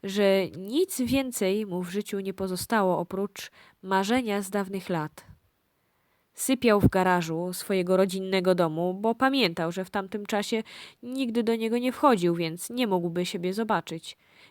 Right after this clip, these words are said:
Dzięki temu, że wiedział, co robił w młodości, teraz mógł żyć obok siebie,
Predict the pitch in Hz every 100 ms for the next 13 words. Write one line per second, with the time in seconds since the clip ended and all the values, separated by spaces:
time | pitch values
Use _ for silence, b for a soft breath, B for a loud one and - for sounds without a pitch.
0 | - 240 254 262 285 285 311 302 - 277
1 | 262 262 247 311 226 180 185 208 196 202
2 | 185 175 175 190 190 170 - - 349 -
3 | - 302 370 320 302 294 269 262 240 311
4 | 311 - 220 214 - 190 180 226